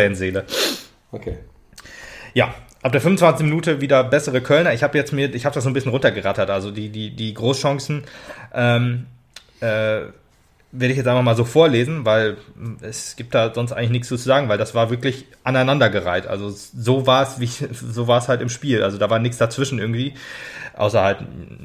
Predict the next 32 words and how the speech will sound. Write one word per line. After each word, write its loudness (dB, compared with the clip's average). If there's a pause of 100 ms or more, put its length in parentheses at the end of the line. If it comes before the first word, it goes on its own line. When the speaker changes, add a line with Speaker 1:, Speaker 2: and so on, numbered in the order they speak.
(160)
Speaker 1:
ja, -10
also -10
nichts, -10
nichts -10
Besprechenswertes, -2
aber -4
Speaker 2:
Und 0
go! 2
Speaker 1:
<laughs> -4 (1400)
Ja, 4
es -2
kommt 4
in 0
der 4
ersten, 0
bei, 4
bei 2
der 4
ersten 2
Chance -2
halt, 2
äh, 0 (240)
Jupp 0
und -2
Hemlein 2
sich -8
so -6
ein -4
bisschen -4
in -4
die -2
Quere. -2